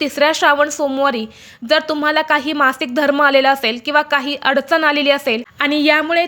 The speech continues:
तुम्ही त्या श्रावण सोमवारी शिवामूठ वाहू शकला नसाल, तर तुम्हाला चौथ्या सोमवारी ती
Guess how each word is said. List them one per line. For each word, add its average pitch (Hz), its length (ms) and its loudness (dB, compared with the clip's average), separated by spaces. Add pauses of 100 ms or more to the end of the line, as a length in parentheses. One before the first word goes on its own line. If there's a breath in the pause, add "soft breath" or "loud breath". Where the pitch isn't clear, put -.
तुम्ही 311 360 -6
त्या 311 140 -2
श्रावण 294 380 -2
सोमवारी 277 600 0
शिवामूठ 294 540 0
वाहू 285 340 0
शकला 302 360 0
नसाल, 285 360 0 (460 loud breath)
तर 320 160 4
तुम्हाला 302 340 2
चौथ्या 311 460 0
सोमवारी 277 560 0 (440 loud breath)
ती 311 200 2